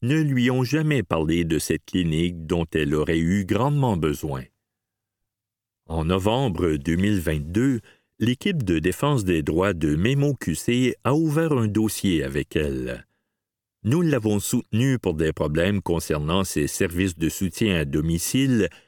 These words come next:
et une relation compliquée avec certains intervenants de son C L S C. Elle avait également besoin d'être vue à la clinique externe de l'I R G L M.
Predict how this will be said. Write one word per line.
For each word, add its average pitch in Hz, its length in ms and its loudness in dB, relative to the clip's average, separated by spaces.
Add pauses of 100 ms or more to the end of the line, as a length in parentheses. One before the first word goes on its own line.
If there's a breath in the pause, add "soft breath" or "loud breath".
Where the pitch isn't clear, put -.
(200 loud breath)
et 131 60 4
une 170 180 2
relation 151 560 0
compliquée 139 760 0
avec 73 280 -2
certains 104 580 0
intervenants 80 720 0
de 117 160 2
son 131 240 0
C 117 220 0
L 78 220 2
S 71 120 -2
C. - 380 -4 (800)
Elle 127 160 2
avait 143 320 2
également 92 520 2
besoin 87 460 2
d'être 76 380 -2
vue 87 340 0
à 73 80 -2
la 76 200 0
clinique 92 520 -2
externe 85 800 0
de 78 320 0
l'I 101 320 0
R 90 160 -2
G 113 220 -2
L 87 180 0
M. 65 460 -6